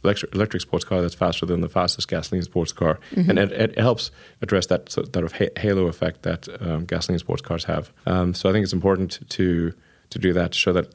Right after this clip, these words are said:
Speaker 1: you know, electric is the best, uh, architecture.
Speaker 2: Mm-hmm.
Speaker 1: Th-, then we've got, uh, the, the, the pickup truck, which actually I'm personally most excited about. The
Speaker 2: Why is
Speaker 1: pickup.
Speaker 2: that?
Speaker 1: Well, I can't talk about the details, but it's gonna be, like, a really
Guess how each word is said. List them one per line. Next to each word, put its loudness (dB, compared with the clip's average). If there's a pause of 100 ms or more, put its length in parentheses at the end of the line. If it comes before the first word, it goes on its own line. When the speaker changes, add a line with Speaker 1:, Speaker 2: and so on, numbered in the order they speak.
Speaker 1:
you -8
know, 2
electric 0 (120)
is 0
the -6
best, -2
uh, -2
architecture. -2 (120)
Speaker 2:
Mm-hmm. -2
Speaker 1:
Th-, -2
then 2
we've 2
got, -2
uh, 2
the, -2
the, -4
the -2
pickup -2
truck, 0 (260)
which -4 (280)
actually 2
I'm 2
personally 0
most 2
excited -2
about. -4
The -2
Speaker 2:
Why 4
is 2
Speaker 1:
pickup. 0
Speaker 2:
that? -12 (100)
Speaker 1:
Well, 4
I 2
can't 0
talk 2
about 2
the -16
details, 2
but 0 (160)
it's 0
gonna 0
be, 4
like, 2
a 4
really 2